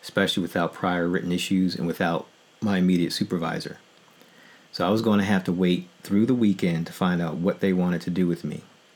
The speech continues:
I surmi-, I surmised that my coworker had complained to the new P M and she was willing to just blindly go ahead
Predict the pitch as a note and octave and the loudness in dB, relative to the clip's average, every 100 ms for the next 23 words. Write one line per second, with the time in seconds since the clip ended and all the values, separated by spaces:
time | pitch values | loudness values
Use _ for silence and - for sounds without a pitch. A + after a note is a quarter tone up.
0 | _ _ - - _ - - - E2+ - | _ _ -20 -20 _ -18 -14 -8 -2 2
1 | F2+ G#2 G#2 - F#2 - F#2 G2 A2 F#2+ | 4 4 2 0 0 2 2 4 4 2
2 | F2+ D#2+ E2+ - G#2 F#2+ E2+ F2 F#2 F2 | 0 -2 -4 0 2 2 2 0 0 -2
3 | F2+ - F#2+ F#2 F#2 F2+ F2 G2 - F#2+ | -2 0 2 2 2 2 2 2 2 2
4 | E2+ E2+ E2+ - A2 F#2 E2+ G2 G2+ F#2 | 2 0 -2 0 2 2 2 2 4 2
5 | F2+ E2 E2+ F2+ F#2 G2+ G2+ G2+ G2+ G2+ | 0 -4 -4 -2 2 2 2 2 0 2
6 | F#2 F2+ | 0 0